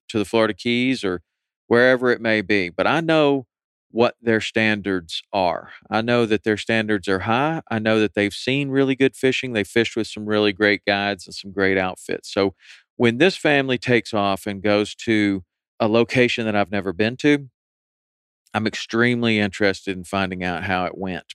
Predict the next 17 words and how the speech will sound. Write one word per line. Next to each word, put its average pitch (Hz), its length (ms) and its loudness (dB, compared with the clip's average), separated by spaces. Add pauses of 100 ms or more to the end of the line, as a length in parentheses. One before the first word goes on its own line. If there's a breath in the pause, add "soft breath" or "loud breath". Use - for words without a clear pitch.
because 90 420 -4 (440)
I 120 80 2
know, 147 520 2
I 131 60 -6
know 160 180 4
the 160 80 2
kind 156 200 0
of 143 80 -2
information 143 500 0
I'm 135 80 -4
gonna 131 220 0
get. 123 340 0
I'm 104 80 -10
sure - 160 0
you 120 160 4
got 107 220 2
your, 101 180 0